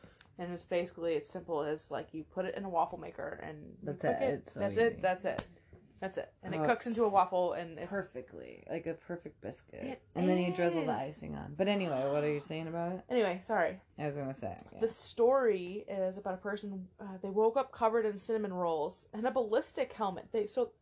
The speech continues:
Speaker 1: a ballistic helmet, I'm guessing, like, shooting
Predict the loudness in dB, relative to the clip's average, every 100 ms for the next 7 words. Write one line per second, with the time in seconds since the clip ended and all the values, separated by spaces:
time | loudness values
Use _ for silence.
0 | _ _ _ _ _ _ _ _ -18 -8
1 | -2 2 2 0 -4 -2 -2 -4 -6 -8
2 | -6 -6 -6 -8 -6 -6 -8 -10 -8 -6
3 | -8 -14 _ _ _ _ -20 -16 -12 -12
4 | -12 -12 0 2 2 -2 -6 -10